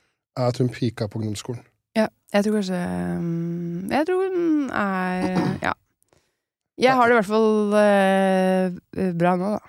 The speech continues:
Speaker 1: <laughs> Ja, det, det ordnet seg.
Speaker 2: Ja, det ordnet
Speaker 1: Ja,
Speaker 2: seg.
Speaker 1: ja. Men det er jo, men det er jo, jeg husker jo det at det er jo, det er jo sjelden en sånn, føler jeg kanskje at det er en sånn korrelasjon mellom de feteste på ungdomsskolen og de som er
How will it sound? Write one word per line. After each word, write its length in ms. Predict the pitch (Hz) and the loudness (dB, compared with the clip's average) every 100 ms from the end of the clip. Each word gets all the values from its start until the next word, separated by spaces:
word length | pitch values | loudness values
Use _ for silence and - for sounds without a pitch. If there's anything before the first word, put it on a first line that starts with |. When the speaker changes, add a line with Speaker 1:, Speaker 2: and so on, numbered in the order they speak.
| _ | _
Speaker 1:
<laughs> 160 | - | -2
Ja, 80 | 170 147 | -2 2
det, 280 | 202 156 160 | 2 4 4
det 160 | 135 156 | 6 4
ordnet 320 | 160 135 123 | 4 2 2
seg. 100 | - | 2
Speaker 2:
Ja, 80 | 214 | 2
det 240 | - - 202 | 0 0 4
ordnet 160 | 185 | 4
Speaker 1:
Ja, 80 | 131 | 2
Speaker 2:
seg. 140 | 180 131 | 0 -4
Speaker 1:
ja. 400 | 127 - _ _ | -4 -8 _ _
Men 80 | 143 | 2
det 60 | 147 | 4
er 160 | 135 151 | 6 4
jo, 80 | 190 156 | 4 4
men 160 | 151 143 | 4 6
det 80 | |
er 140 | 131 147 | 6 4
jo, 80 | 202 175 160 | 4 4 4
jeg 140 | 156 151 | 2 0
husker 240 | 147 - | 0 0
jo 60 | 160 | 0
det 80 | 110 | 0
at 140 | - 120 | -2 -4
det 120 | 120 120 | -2 -2
er 80 | 113 | -2
jo, 140 | 131 160 82 - - - - _ _ _ | -2 -4 -4 -6 -8 -12 -18 _ _ _
det 100 | 135 120 | 0 0
er 80 | |
jo 80 | 139 | 0
sjelden 500 | - - 131 104 113 | -2 0 0 0 -4
en 80 | 110 | -4
sånn, 160 | 117 117 107 101 - | -4 -6 -10 -14 -12
føler 480 | - 143 117 95 | -4 -2 -2 -4
jeg 80 | 101 | -8
kanskje 160 | 117 113 | -6 -6
at 80 | 110 | -6
det 80 | 113 | -6
er 60 | |
en 100 | 110 | -6
sånn 140 | 113 110 - _ _ _ | -10 -12 -18 _ _ _
korrelasjon 640 | _ 127 120 120 - 120 110 | _ 0 2 0 -2 -2 -2
mellom 220 | 110 113 | -2 -2
de 80 | 113 | -4
feteste 720 | - - 123 107 - 104 - | -6 -2 -2 -2 -6 -10 -6
på 80 | 117 | -6
ungdomsskolen 500 | 107 101 - 110 110 | -4 -6 -6 -4 -4
og 60 | 110 | -4
de 60 | 104 | -6
som 160 | 110 | -4
er 220 | 104 101 | -4 -6